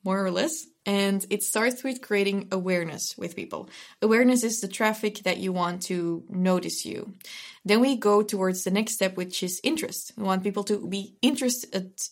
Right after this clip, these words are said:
interested in us. So the first one is like, "Hey, I know you exist." And the second part, interest, is like, "Hey,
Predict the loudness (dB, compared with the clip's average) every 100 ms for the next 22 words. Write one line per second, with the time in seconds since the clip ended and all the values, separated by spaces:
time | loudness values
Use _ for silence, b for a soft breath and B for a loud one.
0 | -4 -2 0 -2 -2 -2 -2 -2 -2 -6
1 | -6 -2 -2 -2 -2 -2 -4 -6 B B
2 | B 2 4 4 2 2 0 0 -2 -2
3 | -4 -4 -2 -4 -4 -2 -2 -4 -10 _
4 | _ _ _ 0 0 0 -2 -2 -4 -2
5 | -4 -4